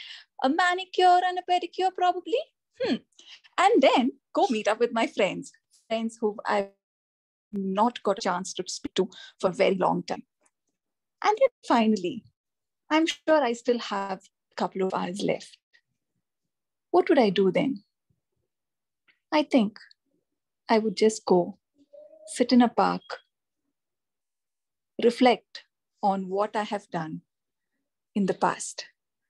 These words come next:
in the past many years that I have lived, and smile and smile and smile and send out a thank you to the Almighty for giving me such a wonderful life.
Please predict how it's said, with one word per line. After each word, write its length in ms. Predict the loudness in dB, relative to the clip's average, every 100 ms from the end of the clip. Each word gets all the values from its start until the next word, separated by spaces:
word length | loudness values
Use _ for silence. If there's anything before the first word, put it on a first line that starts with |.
| _ _ _ -2
in 120 | 0
the 80 | 0
past 520 | 2 2 0 -4 -12 -16 _ 0
many 240 | 2 2 2
years 480 | 2 0 -2 -6 -4
that 140 | -4
I 40 | -2
have 240 | -4 -6
lived, 400 | -8 -12 -12 -20 -20 _ _ _ _ _ _ _ _ _ -20 -2
and 180 | 4 4
smile 580 | 6 6 6 4 0 -6 -12 _ _ -4
and 320 | -2 -4 -6
smile 500 | -2 0 0 -2 -8 -18 _ _ _ _ -6
and 160 | -6
smile 500 | -6 -6 -6 -6 -10 -14 _ _ _ -20 -18 -8
and 180 | -2 -2
send 280 | 0 0 2
out 220 | 2 0 -8
a 40 | -6
thank 360 | -4 -2 -4
you 220 | -6 -10 -12 _ _ _ -10
to 80 |
the 120 | -4 0
Almighty 720 | 0 -2 -4 -6 -16 -16 _ _
for 140 | -8
giving 400 | -2 -4 -2 -4
me 160 | -4 -2
such 260 | -4 -2
a 60 | -2
wonderful 340 | -2 -4 -6
life. 460 | -8 -10 -14 -20